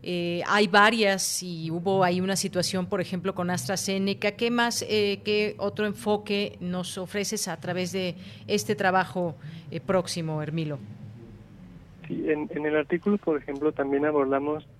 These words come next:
Speaker 2: eh, mediante testimonios de investigadores, eh, como la doctora Laura Palomares del Instituto de Biotecnología en la unam o el doctor Mauricio Rodríguez en la Facultad de Medicina,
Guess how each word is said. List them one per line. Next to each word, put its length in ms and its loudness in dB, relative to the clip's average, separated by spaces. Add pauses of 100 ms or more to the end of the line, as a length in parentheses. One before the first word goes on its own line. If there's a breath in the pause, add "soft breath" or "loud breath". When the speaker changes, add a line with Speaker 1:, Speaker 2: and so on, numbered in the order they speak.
Speaker 2:
eh, 420 0 (1200)
mediante 420 4
testimonios 720 2
de 120 4
investigadores, 840 2 (120)
eh, 500 -4 (240)
como 240 -4
la 120 6
doctora 420 4
Laura 320 2
Palomares 580 0
del 160 -2
Instituto 460 -6
de 160 2
Biotecnología 720 0
en 80 0
la 80 4
unam 380 0 (580 loud breath)
o 420 4
el 100 2
doctor 360 0
Mauricio 400 -2
Rodríguez 420 2
en 80 -8
la 80 -4
Facultad 440 2
de 80 4
Medicina, 540 -2